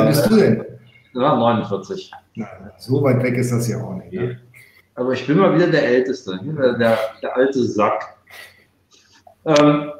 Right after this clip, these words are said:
Speaker 2: ja, nein, aber ich denke, dass, das ist in meiner Generation noch ein Mindset-Problem. Ich, äh,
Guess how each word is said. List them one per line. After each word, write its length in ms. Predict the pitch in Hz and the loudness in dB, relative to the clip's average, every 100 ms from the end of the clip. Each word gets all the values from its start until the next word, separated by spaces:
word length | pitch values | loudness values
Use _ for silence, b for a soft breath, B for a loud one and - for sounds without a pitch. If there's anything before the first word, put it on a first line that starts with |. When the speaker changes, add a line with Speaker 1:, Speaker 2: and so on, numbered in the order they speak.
| - - | -18 0
Speaker 2:
ja, 200 | 165 202 | 2 4
nein, 180 | 156 202 | 4 4
aber 100 | - | 2
ich 60 | - | 2
denke, 220 | 170 180 | 2 2
dass, 440 | 143 - - - - | 0 -2 -10 -12 -8
das 120 | 139 | -2
ist 100 | 165 | 0
in 80 | 170 | 2
meiner 200 | 135 175 | 2 2
Generation 480 | 214 180 175 175 165 | 2 0 0 -2 -2
noch 120 | 143 | -2
ein 80 | 113 | -2
Mindset-Problem. 880 | 117 120 113 - - 101 95 101 | -4 -4 -6 -8 -8 0 0 0
Ich, 180 | 107 | -4
äh, 60 | - | -2